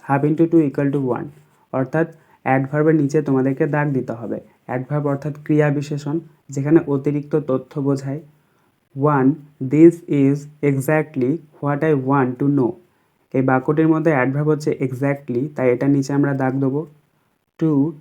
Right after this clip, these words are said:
the boy is very wise। এই বাক্যটির মধ্যে অ্যাডভার্ব হচ্ছে very, তাই আমরা very নিচে দাগ দেবো।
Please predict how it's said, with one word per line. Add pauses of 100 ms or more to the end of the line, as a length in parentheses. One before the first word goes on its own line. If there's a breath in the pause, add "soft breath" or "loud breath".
(140)
the
boy
is
very
wise। (600)
এই
বাক্যটির
মধ্যে
অ্যাডভার্ব
হচ্ছে
very, (300)
তাই
আমরা
very
নিচে (260)
দাগ
দেবো।